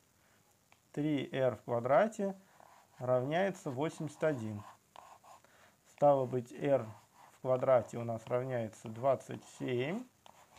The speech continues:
А раз так, то площадь окружности или круга у нас чему равна? Пи р квадрат, да? Стало быть, двадцать семь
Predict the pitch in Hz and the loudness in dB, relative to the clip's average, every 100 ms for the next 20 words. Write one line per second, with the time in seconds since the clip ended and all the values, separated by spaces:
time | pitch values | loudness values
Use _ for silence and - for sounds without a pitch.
0 | - _ - - _ - 131 131 127 127 | -20 _ -20 -20 _ -4 4 6 6 6
1 | 127 127 127 127 135 - 123 120 - 160 | 6 6 4 2 2 2 0 0 6 8
2 | - - 147 151 135 - 151 143 - - | 6 0 0 2 0 -2 0 0 -4 -16
3 | - - - - - _ - 123 147 151 | -18 -18 -20 -20 -20 _ -14 -8 -2 -2
4 | 131 120 - 123 117 117 127 113 117 117 | -2 -8 -8 -8 -6 -4 -4 -2 -4 -4
5 | 110 - - - - _ - 165 226 214 | -6 -10 -20 -20 -20 _ -8 0 4 4
6 | 202 185 185 - - _ - - - _ | 4 2 0 -12 -20 _ -20 -20 -20 _
7 | _ _ - - _ _ - - _ _ | _ _ -20 -20 _ _ -20 -20 _ _
8 | - 208 233 233 233 - - 170 180 175 | -6 -2 0 0 -2 -2 2 6 6 4
9 | 156 - - _ - _ _ _ 139 139 | -2 -16 -20 _ -20 _ _ _ 2 2
10 | 120 107 107 156 262 - _ - - _ | 2 -2 2 2 2 -2 _ -20 -20 _
11 | - - 196 233 214 196 202 - - - | -12 6 8 8 6 2 0 -4 -20 -18
12 | - 143 160 160 - 214 240 | -8 4 4 4 -2 0 0